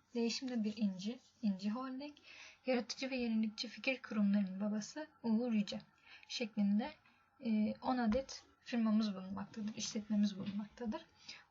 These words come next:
Bunların, bunlar geçmişten günümüze nasıl geldiklerini, işletmeleri nasıl kurduklarını, hangi zorluklarla,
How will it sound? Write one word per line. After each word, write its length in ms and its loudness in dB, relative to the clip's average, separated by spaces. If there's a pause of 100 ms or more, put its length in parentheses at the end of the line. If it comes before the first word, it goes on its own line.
Bunların, 380 -2 (420)
bunlar 460 -4 (120)
geçmişten 640 -4
günümüze 360 2
nasıl 280 0
geldiklerini, 760 -2 (540)
işletmeleri 600 0
nasıl 280 0
kurduklarını, 680 0
hangi 500 0
zorluklarla, 840 2